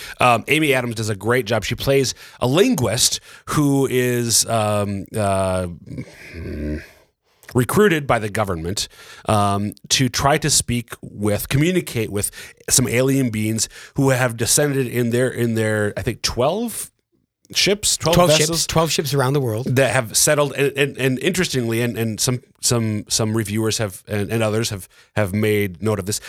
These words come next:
Speaker 1: They, they've descended upon Earth, but they literally don't land. They hover
Speaker 2: Right.
Speaker 1: just a little bit off of the surface of the planet. They're just
Speaker 2: They're here, but not
Speaker 1: above.
Speaker 2: really.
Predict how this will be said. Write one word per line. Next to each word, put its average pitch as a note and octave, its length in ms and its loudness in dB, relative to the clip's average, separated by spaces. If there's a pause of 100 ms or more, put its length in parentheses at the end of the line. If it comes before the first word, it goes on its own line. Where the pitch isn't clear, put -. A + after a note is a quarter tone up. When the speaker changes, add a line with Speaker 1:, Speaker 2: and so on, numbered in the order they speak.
(140)
Speaker 1:
They, A#2+ 280 2
they've A#2+ 280 -2
descended F3+ 380 2
upon C#3 220 0
Earth, A#2+ 160 -4
but - 100 -2
they A#2+ 80 0
literally C3 380 0
don't A2+ 220 -4
land. G2 300 -6
They F2+ 120 -6
hover C3 340 0
Speaker 2:
Right. C3 240 2 (140)
Speaker 1:
just G#2+ 140 -2
a A2 40 2
little G#2+ 240 0
bit G#2+ 240 -4
off G2+ 480 -4
of F#2 520 -6
the E2+ 100 -4
surface - 360 -2
of - 120 -12
the D#2+ 100 -12
planet. - 360 -12
They're D#2 100 -4
just C3 260 2
Speaker 2:
They're B2 80 2 (140)
here, A3 280 2
but G3 180 2
not D3+ 160 0
Speaker 1:
above. A#2+ 100 -8
Speaker 2:
really. E2 340 -4